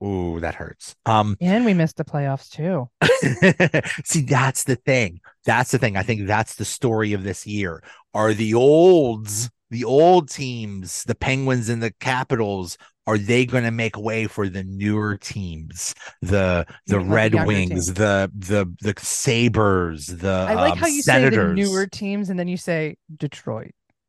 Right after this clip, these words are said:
Speaker 2: And I'm like, "Well, that's been around forever."
Speaker 1: Detroit,
Speaker 2: I know what
Speaker 1: but,
Speaker 2: you mean
Speaker 1: but I
Speaker 2: by
Speaker 1: mean, they're,
Speaker 2: younger.
Speaker 1: they're young. That's what I mean. I mean, yeah, the, uh, they don't have, um,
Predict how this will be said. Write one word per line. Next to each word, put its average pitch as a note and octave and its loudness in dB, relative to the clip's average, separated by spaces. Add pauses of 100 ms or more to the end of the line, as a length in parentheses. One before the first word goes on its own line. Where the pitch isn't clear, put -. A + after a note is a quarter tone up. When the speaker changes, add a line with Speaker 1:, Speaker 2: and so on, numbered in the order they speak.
Speaker 2:
And F3+ 2
I'm D#3+ -2
like, D3 -4
"Well, D3+ -8
that's D#3+ -6
been - -12
around B2 -16
forever." C#3 -12
Speaker 1:
Detroit, B3+ 0
Speaker 2:
I - 2
know A#3 2
what G#3 2
Speaker 1:
but, A#3+ 6
Speaker 2:
you A#3 2
mean F#3 4
Speaker 1:
but A#3 8
I A3+ 8
Speaker 2:
by A#3 4
Speaker 1:
mean, A#3 2
they're, A3 10
Speaker 2:
younger. G#3+ 2
Speaker 1:
they're A3 8
young. G#3+ 4
That's D3 -2
what D3+ -2
I C#3 2
mean. C#3+ -2
I - 0
mean, D#3 -6
yeah, D#3+ -2
the, A2+ -4
uh, A2+ -10 (320)
they B2+ 0
don't C3 4
have, A#2+ 4
um, G2 0